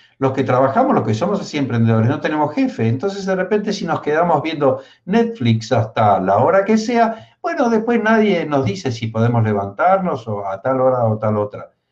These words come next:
La disciplina es crucial como para lograr resultados extraordinarios y que puedas convertirte en un coach exitoso. Entonces, ¿qué tenemos acá?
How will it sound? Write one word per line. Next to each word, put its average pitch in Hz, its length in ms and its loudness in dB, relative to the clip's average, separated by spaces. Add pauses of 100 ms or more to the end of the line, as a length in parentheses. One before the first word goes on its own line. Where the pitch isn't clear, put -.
(280)
La 135 120 0
disciplina 185 680 -2
es 165 180 -6
crucial 131 840 0
como 117 340 0
para 113 220 0
lograr 120 340 0
resultados 120 580 -6
extraordinarios 101 1040 -8
y 117 60 -16
que 135 120 -4
puedas 240 400 0
convertirte 104 720 -8
en 101 60 -8
un 92 100 -16
coach 107 280 -4
exitoso. - 560 -14 (800)
Entonces, 220 320 4
¿qué 269 100 4
tenemos 233 380 4
acá? - 280 -2